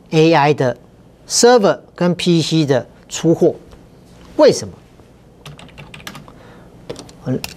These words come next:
看宏基啦，我们来讲一下宏基好了。之前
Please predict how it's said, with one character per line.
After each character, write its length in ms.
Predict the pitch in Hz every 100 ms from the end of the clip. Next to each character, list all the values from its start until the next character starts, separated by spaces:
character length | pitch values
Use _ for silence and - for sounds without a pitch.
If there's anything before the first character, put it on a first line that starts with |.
| - -
看 220 | - 208
宏 340 | 160 - 170 202
基 200 | 202 202
啦， 100 | 139
我 40 |
们 100 | 143
来 80 | 185
讲 200 | 139 123
一 40 |
下 120 | 170
宏 240 | 143 120 120
基 160 | 120
好 140 | 120 -
了。 80 | - -
之 160 | 285
前 440 | 240 170 165 180